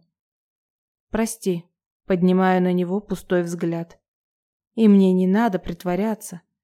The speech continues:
я действительно сейчас ничего не чувствую. На среду у меня уже есть планы. Окей, тогда давай я всё-таки подразгребу вторник и... Нет, во вторник я уже договорилась встретиться с мамой.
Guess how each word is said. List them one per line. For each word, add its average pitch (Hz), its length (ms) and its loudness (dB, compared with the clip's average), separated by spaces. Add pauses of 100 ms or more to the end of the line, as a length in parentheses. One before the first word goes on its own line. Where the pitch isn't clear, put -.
я 190 240 4
действительно 185 640 -2
сейчас 196 580 -6 (320)
ничего 208 480 -2
не 170 160 -4
чувствую. 180 540 -12 (560)
На 233 180 4
среду 247 380 0
у 240 40 2
меня 190 280 2
уже 180 180 -2
есть 180 300 -6
планы. 170 420 -4 (460)
Окей, 185 680 0
тогда 180 380 -2
давай 185 320 -2
я 180 100 0
всё-таки 180 440 -8
подразгребу 175 680 -4
вторник 190 500 -2
и... 180 160 -6 (500)
Нет, 233 380 4 (420)
во 202 140 2
вторник 247 480 0
я 190 140 4
уже 185 160 -2
договорилась 185 640 0
встретиться 180 480 -8
с - 100 -10
мамой. 170 400 -4